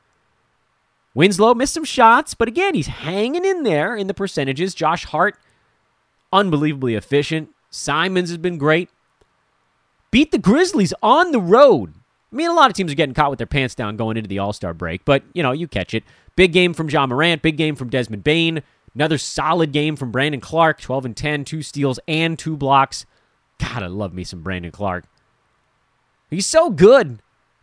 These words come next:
I can do a show on Brandon Clark five days a week in perpetuity. De'Anthony Melton.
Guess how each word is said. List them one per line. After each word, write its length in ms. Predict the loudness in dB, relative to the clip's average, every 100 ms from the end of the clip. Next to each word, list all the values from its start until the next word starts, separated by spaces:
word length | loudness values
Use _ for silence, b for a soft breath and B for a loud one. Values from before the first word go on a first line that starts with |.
| _
I 80 | -6
can 80 | 0
do 80 | 0
a 60 |
show 260 | 2 4 6
on 140 | 6
Brandon 280 | 4 2 0
Clark 280 | -4 -4 -4 _
five 240 | 0 0
days 220 | 0 -4
a 40 | -4
week 220 | -6 -8 _ _ _ _ _ _ _ _ _ 0
in 200 | 0 2
perpetuity. 640 | -2 -2 -4 -2 -2 -4 b b b b b
De'Anthony 320 | 2 2 4
Melton. 380 | 4 4 -2